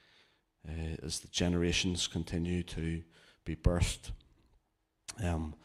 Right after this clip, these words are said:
Lamech in Genesis four, towards the end of that chapter, uh, almost proudly said to his wife, "I have killed a man for wounding me,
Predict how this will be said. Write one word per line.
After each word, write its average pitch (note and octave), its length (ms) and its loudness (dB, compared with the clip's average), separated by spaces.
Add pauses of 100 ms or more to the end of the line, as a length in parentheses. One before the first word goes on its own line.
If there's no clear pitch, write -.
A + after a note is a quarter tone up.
(240)
Lamech E2+ 540 2 (100)
in E2+ 380 -4
Genesis E2 400 0
four, E2+ 400 2
towards E2+ 300 2
the E2+ 100 2
end E2+ 120 2
of F2 100 -2
that E2+ 180 0
chapter, E2 460 0 (840)
uh, E2 280 0 (1500)
almost F2 360 0
proudly F2 580 4 (920)
said F2 340 0
to E2+ 60 -2
his E2 200 2
wife, E2+ 540 -2
"I F2+ 120 -2
have F2 200 -2
killed F#2 300 -4
a F#2 40 -2
man F#2 380 0 (560)
for - 220 -4
wounding F2 440 0
me, F#2+ 280 2